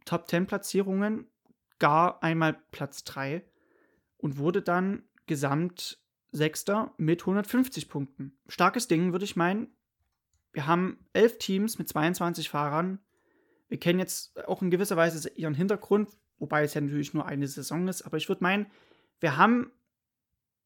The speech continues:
elf Teams, zweiundzwanzig Fahrer und alles sind Hochkaräter, meiner Meinung nach. Mich würde mal interessieren, welche Geschichte euch am meisten interessiert hat.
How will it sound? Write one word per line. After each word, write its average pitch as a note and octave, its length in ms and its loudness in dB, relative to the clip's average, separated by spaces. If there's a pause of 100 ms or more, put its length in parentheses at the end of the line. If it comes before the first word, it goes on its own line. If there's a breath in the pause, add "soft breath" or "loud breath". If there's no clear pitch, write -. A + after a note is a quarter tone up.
(600)
elf B3+ 280 8
Teams, A3+ 380 0
zweiundzwanzig G3+ 600 -2
Fahrer E3+ 500 0 (180)
und F3 140 0
alles E3 240 4
sind D3+ 120 -2
Hochkaräter, C#3+ 540 -4
meiner C3 200 -8
Meinung C3 260 -10
nach. - 260 -16 (1400)
Mich G#3 160 -2
würde A#3+ 140 6
mal A3+ 80 4
interessieren, A3 600 2 (120)
welche F#3 260 4
Geschichte F#3 320 -4
euch E3 180 -4
am C#3+ 80 0
meisten C#3+ 520 -2 (120)
interessiert E3 520 -2
hat. G#3 240 -8